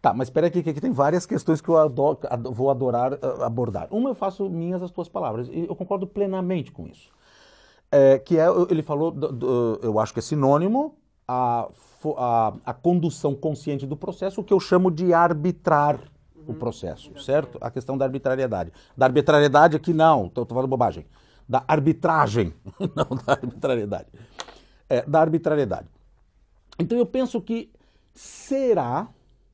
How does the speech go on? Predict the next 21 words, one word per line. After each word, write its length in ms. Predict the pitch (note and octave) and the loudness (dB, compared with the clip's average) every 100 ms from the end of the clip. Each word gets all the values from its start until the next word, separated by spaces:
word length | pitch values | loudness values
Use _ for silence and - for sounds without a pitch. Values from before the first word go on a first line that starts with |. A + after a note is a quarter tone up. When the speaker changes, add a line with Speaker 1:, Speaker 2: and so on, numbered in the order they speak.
| _ _ | _ _
Speaker 1:
como 200 | B2+ A#2+ | -6 -4
tá 100 | C3 | -6
acontecendo 460 | C3+ B2 B2 C3 | -10 -10 -8 -8
na 100 | A#2 | -10
Suécia, 400 | G#2 A2+ C3+ D#3 - | -10 -8 -8 -8 -16
apesar 280 | - G#3 D4+ | -16 -12 -14
de 60 | |
que 100 | - | -12
lá 340 | B2 C#3+ D#3+ - _ _ _ _ | -10 -8 -10 -14 _ _ _ _
isso 200 | - F3+ | -10 -6
aconteceu 640 | G#3 A3 G#3+ G#3+ - G#3+ A#3+ | 0 2 4 2 4 4 4
naturalmente, 920 | A3+ G3+ G3+ G#3 G#3+ A3+ C#4 F#3 F3 | 4 4 2 2 2 2 2 0 -2
creio 220 | F3 F3 | 0 2
ou 40 | F#3+ | 4
não, 260 | F3 E3+ | 2 0
a 80 | F3+ | 0
indu-, 340 | F3+ D3+ D3+ - | 0 -2 -8 -8
a 140 | D3+ | -6
inclusão 840 | D#3+ F3+ F#3 E3+ C3 B2 C#3+ D#3 F#3 _ _ _ _ _ | -6 -6 -6 -6 -6 -6 -4 -6 -10 _ _ _ _ _
do 680 | B2 C#3+ E3+ F3 F3+ F#3+ F#3+ | -6 -2 0 2 2 0 -2
pronome 1080 | F3+ F3 D#3 D3+ D#3 E3 F3 F3 F3+ F#3 G3 | -6 -4 -4 -4 -2 -2 -2 -2 -2 -4 -8